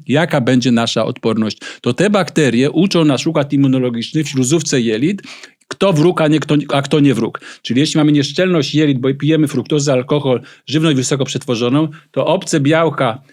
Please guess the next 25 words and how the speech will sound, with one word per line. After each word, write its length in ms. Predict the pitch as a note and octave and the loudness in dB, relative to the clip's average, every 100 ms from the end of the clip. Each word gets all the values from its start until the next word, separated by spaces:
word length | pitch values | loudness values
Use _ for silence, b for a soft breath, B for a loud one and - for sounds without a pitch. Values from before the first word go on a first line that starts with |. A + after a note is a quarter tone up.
| - | -4
kazeina 600 | C#3+ C#3 D3+ E3+ E3+ C3 | -2 2 2 2 0 -2
czy 300 | - C#3 A#2+ | -2 -2 0
gluten 520 | A#2+ E3 E3 C3+ A2+ B B _ _ B2 | 2 2 2 -2 -2 B B _ _ 0
nie 180 | E3 | 2
są 140 | E3+ D3 | 2 0
potrzebne 400 | C3+ C#3+ C3+ B2+ | -2 -2 0 0
nam 160 | A#2+ | 0
do 100 | A2+ | -2
życia, 500 | G#2+ G#2 - C#3+ D#4 B B B B _ | -4 -6 -6 -6 -8 B B B B _
gluten, 600 | A2 C3 - C#3 B3+ F#3+ - | -2 -2 0 0 0 -2 -2
no 220 | G#2+ D3 | 0 0
to 440 | - C3 D#3 G#3+ - G#2 | 2 2 2 -2 -8 -4
wyzwalają 480 | D3+ C#3+ D#3+ E3+ | -2 2 2 4
reakcję 540 | D#3+ E3+ E3+ - C3+ - | 2 2 0 -2 -2 -2
alergiczną. 760 | A#2 C3+ C3 C3+ C#3 A#2+ A#2 - _ _ _ _ b b b _ | -2 0 0 0 -2 -4 -6 -14 _ _ _ _ b b b _
I 140 | C#3+ C#3+ | -2 2
te, 320 | D#3+ D3 C#3 - - | 0 0 -4 -14 -4
y, 260 | B2+ C3+ C#3 | -2 -2 -2
kri-, 240 | C#3+ D#3 | -2 -2
krinki 340 | C3+ D#3 D3+ D3 | 0 -2 0 0
białe, 320 | C3+ D3+ D3 | 2 2 2
limfocyty 500 | C#3+ C#3+ C#3 C#3 C3 | 0 0 -4 -4 -2
T 240 | C#3+ C#3 C#3 B B - | 0 -2 -2 B B -12
budują 560 | G#2+ C#3 D3 D#3+ D#3+ | -4 -2 2 2 2
przeciwciała, 840 | C#3 C#3+ C#3 B2+ - D3 D#3+ F3 | 0 -2 -4 -4 0 0 0 -2